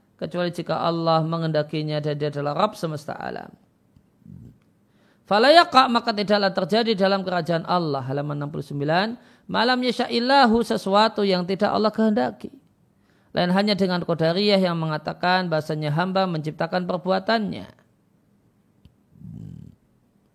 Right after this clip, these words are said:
Dan hamba tidaklah dihukum karena berbagai hal yang dia tidak menghendakinya dan tidak menghendakinya. Sebagaimana perkataan Jabriyah.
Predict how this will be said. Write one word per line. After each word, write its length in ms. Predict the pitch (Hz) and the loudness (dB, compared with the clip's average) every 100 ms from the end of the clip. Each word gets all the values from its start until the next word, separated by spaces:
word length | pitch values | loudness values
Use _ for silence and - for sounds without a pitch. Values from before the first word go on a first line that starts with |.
| _ _ _ _ _ _ | _ _ _ _ _ _
Dan 240 | - 156 160 | -8 -6 -2
hamba 400 | 208 233 220 220 | -2 0 0 -2
tidaklah 560 | 190 196 196 196 185 | -4 -4 -2 0 0
dihukum 560 | 185 170 190 - 196 190 | 0 -2 -2 -2 -2 -2
karena 400 | 175 170 170 165 | -4 -2 -2 -4
berbagai 480 | 160 147 147 147 139 | -4 -6 -4 -4 0
hal 320 | 165 196 202 | 4 4 2
yang 140 | 170 | 0
dia 160 | 156 180 | -2 -4
tidak 320 | 180 170 180 | -4 -6 -4
menghendakinya 880 | 180 185 185 180 175 226 202 147 143 | -4 -4 -2 -4 -4 -6 -6 -8 -8
dan 160 | 156 151 | -8 -8
tidak 240 | 151 165 170 | -8 -8 -6
menghendakinya. 840 | 170 170 160 160 185 - - - _ _ _ _ _ _ | -6 -4 -6 -6 -8 -8 -12 -16 _ _ _ _ _ _
Sebagaimana 800 | - - 143 165 180 190 190 202 - _ _ _ _ _ _ _ - - 113 _ | -12 -8 -6 -4 -2 0 0 -4 -10 _ _ _ _ _ _ _ -18 -14 -14 _
perkataan 480 | - 143 165 185 185 | -12 -8 -4 -4 -2
Jabriyah. 720 | 185 196 262 214 185 - - | -2 0 0 0 -2 -6 -14